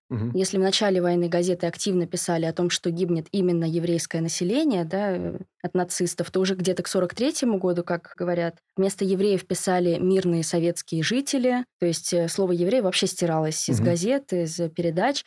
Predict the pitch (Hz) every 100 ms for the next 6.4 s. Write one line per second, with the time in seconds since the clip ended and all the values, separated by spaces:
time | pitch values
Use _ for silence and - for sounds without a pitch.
0 | - 220 269 233 202 - 185 208 214 190
1 | 185 180 175 196 185 175 180 202 185 170
2 | 165 190 185 - 185 175 160 - 170 170
3 | - - 196 240 214 190 175 175 202 208
4 | 175 170 175 165 165 - 175 180 - 175
5 | 151 151 - _ - 175 220 175 175 233
6 | 233 180 170 165